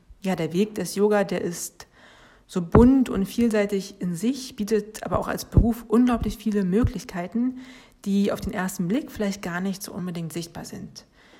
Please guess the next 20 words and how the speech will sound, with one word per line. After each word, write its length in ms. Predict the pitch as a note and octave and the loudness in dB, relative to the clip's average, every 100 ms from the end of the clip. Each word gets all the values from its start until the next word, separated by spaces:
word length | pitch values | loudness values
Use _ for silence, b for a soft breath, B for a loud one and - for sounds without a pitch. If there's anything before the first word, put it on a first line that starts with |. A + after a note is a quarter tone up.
| b b b - | b b b -10
Und 260 | F3 E3+ | -6 -4
was 140 | E3+ - | -6 -6
das 180 | F3 | -8
Ganze, 540 | - F3+ F#3 G3 F#3 - | -4 -4 -2 -4 -4 -4
ja, 180 | F3 F3+ | -6 -6
einfach 300 | - D3+ - | -6 -8 -10
auch 80 | E3 | -8
für 100 | F3+ | -6
mich 200 | F3+ G#3 | -6 -6
nochmal 280 | F3 F3 | -6 -6
viel, 160 | E3+ G3+ | -6 -8
viel 140 | G3+ | -8
interessanter 500 | F3+ F3+ F3 G3 F3+ | -8 -8 -8 -8 -6
macht, 280 | E3+ F3+ - - G#3 | -6 -8 -10 -16 -6
weil 180 | E3 E3 | -4 -4
es 280 | E3 - B B B B - | -6 -10 B B B B -10
sicherlich 400 | G3 F#3 F3+ - | -2 -2 0 4
nie 240 | G#3 A3+ | 6 6
langweilig 680 | G#3 E3 F#3+ D#3 D3 B2+ - | 4 2 0 -2 -6 -12 -12
wird. 400 | C#3 B2 - - | -12 -14 -16 -20